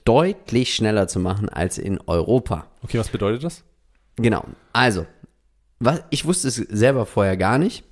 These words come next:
Speaker 1: Aus zwei mach einem. Ab der kommenden Woche müssen Geschäfte am Kapitalmarkt in Amerika schneller abgewickelt werden. Europa hat sich dazu entschieden, das neue System nicht einzuführen. Denn die schnellsten Akteure, das wissen wir ja, messen Aktiengeschäfte in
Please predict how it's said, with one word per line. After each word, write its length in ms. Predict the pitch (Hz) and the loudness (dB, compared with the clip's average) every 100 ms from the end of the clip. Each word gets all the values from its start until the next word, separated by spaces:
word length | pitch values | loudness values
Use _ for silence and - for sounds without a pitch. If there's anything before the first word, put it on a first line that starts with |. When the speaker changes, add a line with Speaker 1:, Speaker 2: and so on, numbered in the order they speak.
| - - - - - | -20 -20 -20 -6 0
Speaker 1:
Aus 320 | 123 - - | 0 0 -4
zwei 400 | - 120 175 202 | -2 -2 0 0
mach 200 | 156 143 | -2 -2
einem. 380 | 95 95 85 - | -2 0 0 -2
Ab 140 | - | -2
der 80 | 143 | -2
kommenden 460 | - 202 214 127 107 | 2 0 2 2 2
Woche 220 | 143 139 | 2 2
müssen 680 | 117 160 190 143 180 254 - - | 4 2 2 0 0 -4 -8 -6
Geschäfte 640 | 107 139 175 - 175 - | -2 0 -2 -2 -2 -2
am 140 | 107 | -4
Kapitalmarkt 600 | - 104 98 113 127 127 | -2 -4 -4 -2 -2 -4
in 200 | - 113 | -2 0
Amerika 440 | 92 95 110 127 104 | 0 0 0 -2 -4
schneller 360 | - 127 131 | -2 -2 -2
abgewickelt 680 | - - 101 95 95 104 90 | -4 -4 -2 0 -2 -2 -2
werden. 360 | 90 87 90 - - - - - - - - | 0 0 0 -4 -14 -20 -20 -20 -20 -14 2
Europa 400 | 113 117 175 160 | 4 6 4 2
hat 100 | 147 | 0
sich 140 | 143 | -4
dazu 220 | 127 - 113 | -4 0 0
entschieden, 280 | 110 127 | 0 0
das 160 | 120 104 | 0 2
neue 200 | 110 110 | 2 2
System 520 | 101 - - 110 - - | 2 -2 0 0 0 -4
nicht 460 | 95 95 107 - - - | 2 2 2 -2 -12 -2
einzuführen. 580 | 95 107 82 - 69 87 _ _ _ _ _ _ _ _ - - | 2 2 0 -6 -6 -8 _ _ _ _ _ _ _ _ -14 -2
Denn 360 | 107 110 120 117 - _ _ - | 2 4 2 -2 -10 _ _ -4
die 80 | |
schnellsten 360 | 92 127 117 135 | 2 2 2 0
Akteure, 400 | 104 - 143 131 | -2 2 4 4
das 140 | 101 | 2
wissen 220 | 117 131 117 | 0 0 4
wir 80 | |
ja, 120 | 110 98 | 4 4
messen 340 | 107 139 - | 2 0 -2
Aktiengeschäfte 680 | - 120 - 101 104 117 107 | -4 -4 0 0 0 -2 -2
in 320 | - 110 113 | 0 2 0